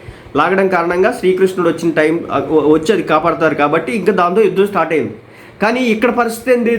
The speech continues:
దేశంలో ఇలాంటి మహాభారతం కంటే పెద్ద పెద్దగా జరుగుతున్నాయి అన్నమాట. ఎంత దా-, ఎంత దారుణమైన స్థాయిలో జరుగుతున్నాయి అంటే, చిన్నపిల్లల మీద అత్యాచారాలు. అసలు నిన్న ఆమె మాట్లాడుతుంటే ఆమె ఉపయోగించిన మాటలు, భాష, వ్యవహార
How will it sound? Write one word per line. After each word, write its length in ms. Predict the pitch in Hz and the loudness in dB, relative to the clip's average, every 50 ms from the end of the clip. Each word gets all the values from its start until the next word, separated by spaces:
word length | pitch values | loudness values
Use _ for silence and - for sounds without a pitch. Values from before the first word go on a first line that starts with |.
| 180 92 110 | -2 -6 -10
దేశంలో 880 | 139 151 165 196 220 226 214 226 226 214 214 208 220 240 277 294 285 - - - - | -2 2 4 4 4 4 2 0 0 2 2 2 2 2 2 0 -2 -6 -8 -4 -2
ఇలాంటి 320 | 165 175 196 208 202 220 233 202 - - 165 | 0 0 0 0 0 0 0 0 -2 -4 -4
మహాభారతం 640 | 165 165 165 196 220 233 233 233 226 220 214 226 220 | -2 0 2 2 2 0 0 -2 -2 -2 -2 -2 0
కంటే 160 | 240 233 240 | 0 0 0
పెద్ద 260 | - 208 196 196 196 | 0 0 0 0 0
పెద్దగా 240 | 214 220 208 220 214 | 0 2 2 2 2
జరుగుతున్నాయి 400 | 175 175 175 185 185 185 170 151 | 0 2 2 2 2 2 0 -2
అన్నమాట. 240 | 131 120 110 104 101 101 - - - - - - - - - - - - - - - - - - - - - - - - - - - - - - - - - | -2 -2 -4 -6 -8 -12 -16 -20 -20 -20 -20 -20 -20 -20 -20 -20 -20 -20 -20 -20 -20 -20 -20 -18 -20 -20 -20 -20 -20 -20 -18 -18 -18 -18 -18 -18 -14 -6 -4
ఎంత 240 | 175 185 214 220 247 | -2 -2 0 0 0
దా-, 300 | 220 190 202 196 190 190 | 0 0 0 0 0 0
ఎంత 160 | 185 185 196 | 0 0 0
దారుణమైన 480 | 220 175 175 175 190 196 214 214 214 214 | 0 2 2 0 0 0 0 0 0 0
స్థాయిలో 320 | 214 214 208 185 175 170 | 0 0 0 0 2 2
జరుగుతున్నాయి 460 | 147 147 147 160 156 160 151 139 127 | 2 2 0 0 0 0 0 0 0
అంటే, 440 | 123 123 120 120 156 220 233 - - - - - - - - - - - - - - - - - - - - - - - | -2 -2 -2 0 0 0 -2 -4 -10 -16 -20 -20 -20 -20 -20 -20 -20 -20 -20 -20 -20 -20 -18 -18 -18 -18 -18 -4 0 0
చిన్నపిల్లల 420 | 220 226 247 254 - 247 240 240 - | 2 2 2 0 0 2 2 2 2
మీద 160 | 226 233 220 | 2 2 2
అత్యాచారాలు. 600 | 196 - - 202 196 185 190 175 165 156 131 120 | 2 2 0 -2 0 0 0 0 0 0 0 -2
అసలు 280 | - - 180 202 220 214 | -2 -2 0 2 2 4
నిన్న 180 | 220 214 214 | 4 4 4
ఆమె 180 | 208 208 202 208 | 2 2 2 2
మాట్లాడుతుంటే 640 | 202 208 220 226 220 254 247 226 233 240 233 220 240 | 2 2 0 0 0 -2 -2 0 0 0 0 2 2
ఆమె 200 | 214 214 208 202 | 2 2 0 0
ఉపయోగించిన 640 | 190 185 180 185 185 233 233 226 233 220 - 226 | 0 0 -2 0 2 2 0 0 0 -2 -2 0
మాటలు, 540 | 214 190 196 196 214 214 214 240 254 254 247 | 0 2 2 0 0 -2 -2 0 2 2 2
భాష, 480 | 208 151 170 170 180 202 220 220 220 269 | 2 2 0 0 2 0 -2 -2 -2 -2
వ్యవహార 640 | 254 247 233 196 151 160 165 175 196 190 214 214 | 0 0 0 -2 -2 -2 -2 0 0 0 0 0